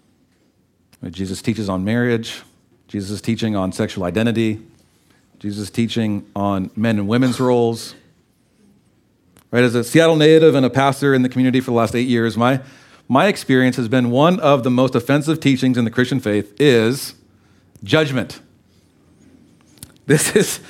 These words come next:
has got to be one of the least popular teachings in the Bible, doesn't it? At the end of the day, everyone will stand before God in judgment.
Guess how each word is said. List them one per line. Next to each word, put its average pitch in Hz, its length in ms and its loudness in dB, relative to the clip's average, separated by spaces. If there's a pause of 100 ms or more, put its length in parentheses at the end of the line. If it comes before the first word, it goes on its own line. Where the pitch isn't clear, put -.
(120)
has 131 140 0
got 196 180 2
to 208 60 -4
be 185 80 4
one 170 120 4
of 156 60 6
the 143 60 6
least 170 240 4
popular 151 360 2
teachings 143 300 2
in 123 80 0
the 113 60 -4
Bible, 120 360 0 (140)
doesn't 139 180 2
it? 202 120 2
At - 2000 -20
the 113 80 2
end 156 100 4
of 202 60 6
the 165 80 0
day, 139 420 2 (300)
everyone 170 440 4
will 147 60 0
stand 151 360 0
before 165 260 0
God 120 440 4
in 117 240 -2
judgment. 117 680 -2